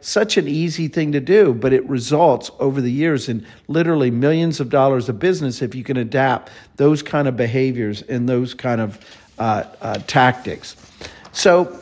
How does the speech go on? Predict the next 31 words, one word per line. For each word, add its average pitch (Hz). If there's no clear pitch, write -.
what 180
I 247
want 277
to 208
do 151
with 147
this 139
podcast 127
is 123
rather 156
than 143
giving 143
you 131
seven 123
tips, -
I'm 226
gonna 254
move 156
on 151
to 139
one 147
other 151
little 135
segment 127
here, 98
and 135
it's 131
ten 220
things 135
that 143
require 139